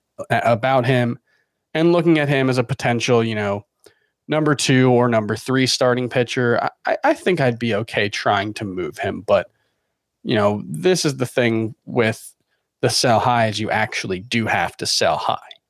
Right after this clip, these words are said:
I would rather have Trevor Rogers than Zach Plesac and Chris Paddack right now. So I'm not looking for necessarily, like, a sell low to go along with it, unless, you know, maybe Jesus Luzardo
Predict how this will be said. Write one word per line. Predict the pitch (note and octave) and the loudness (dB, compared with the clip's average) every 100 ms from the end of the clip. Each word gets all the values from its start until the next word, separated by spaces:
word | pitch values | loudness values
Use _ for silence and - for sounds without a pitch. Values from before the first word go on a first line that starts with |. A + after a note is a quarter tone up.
| _ _ _ - | _ _ _ -4
I | C3+ | 0
would | F#3+ | 4
rather | G3 F3+ | 4 4
have | F3 D3+ | 2 2
Trevor | D#3+ D3 | 0 2
Rogers | C3 C3 B2+ A#2 | 4 2 2 0
than | A#2 | 0
Zach | A#2 G#2+ | 0 -2
Plesac | - B2+ A#2+ - | 0 0 0 -2
and | G#2+ | -4
Chris | F#2+ | -6
Paddack | - A2+ F2 - | -2 -2 -2 -4
right | - | -10
now. | - - _ _ _ _ _ _ _ _ _ _ _ | -12 -20 _ _ _ _ _ _ _ _ _ _ _
So | - - C3 A#2 A2 G2+ F2+ D2+ - - | -6 0 4 4 4 2 0 -4 -10 -6
I'm | C3 C3+ | -2 0
not | C#3+ C#3+ B2 | 2 0 2
looking | C#3 D3 C3 | 0 0 -2
for | A#2 C3 | -2 -2
necessarily, | A#2+ - B2 B2 A#2+ A#2 | -2 -2 -2 2 2 2
like, | G#2 G#2+ | 2 -2
a | G2 | -2
sell | - B2 G#2+ F#2+ | 0 2 2 2
low | A#2 C3 D#2 - - _ _ | 2 2 2 -2 -10 _ _
to | C#3 | -2
go | A#2+ F#2 | 2 2
along | C#2+ A2+ C#3+ A#2 | 2 2 2 0
with | - - | -10 -12
it, | - - | -12 -8
unless, | A#2 A#2 A2 - - - _ _ _ _ _ _ _ _ - | -6 -2 -2 -2 -6 -10 _ _ _ _ _ _ _ _ -8
you | G2+ | -6
know, | A2 | -2
maybe | A#2+ A#2 | -2 0
Jesus | A2+ B2 A2+ A2 | 0 0 -2 -4
Luzardo | A2 A#2 B2 C#2+ - | -4 0 2 0 -2